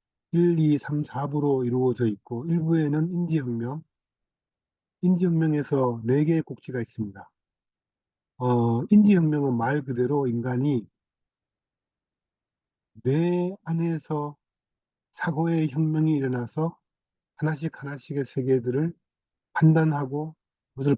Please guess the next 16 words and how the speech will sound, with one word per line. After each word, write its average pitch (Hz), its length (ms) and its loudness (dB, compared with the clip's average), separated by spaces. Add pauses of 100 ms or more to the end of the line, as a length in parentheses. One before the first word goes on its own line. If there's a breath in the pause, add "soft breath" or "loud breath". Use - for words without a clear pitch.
분석하고, 147 720 2 (340)
수용하고, 156 760 0 (340)
활용하는 170 500 8
과정들이 120 460 4
생겼는데, 131 600 4 (920)
그 147 160 -2
과정에서 131 920 0 (460)
어떤 165 320 0
역사적 147 380 -6
사건들이 139 480 0
있었나라고 113 1160 -2
하는 135 200 4
것들을 123 440 2
보려고 120 340 0
하는 123 240 -4
거고요. 101 400 -12